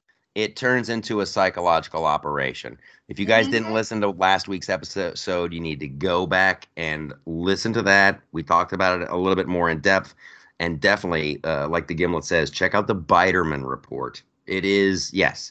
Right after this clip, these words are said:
Speaker 1: it is a, a, a roadmap. You can do two things. You can do two things at once.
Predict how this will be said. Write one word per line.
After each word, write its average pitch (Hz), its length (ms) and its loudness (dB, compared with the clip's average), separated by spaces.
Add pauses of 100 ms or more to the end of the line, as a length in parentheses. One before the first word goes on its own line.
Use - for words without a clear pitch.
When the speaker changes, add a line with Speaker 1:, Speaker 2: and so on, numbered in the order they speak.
Speaker 1:
it 87 120 -2
is 87 180 0
a, 80 400 2 (600)
a, 87 280 0
a 80 320 -4
roadmap. 90 800 4
You 110 80 -4
can 123 140 0
do 151 180 6
two 151 180 0
things. 147 460 2
You 117 80 -8
can 101 160 -2
do 254 540 2
two 269 340 2
things 269 400 2
at 269 200 4
once. 262 960 4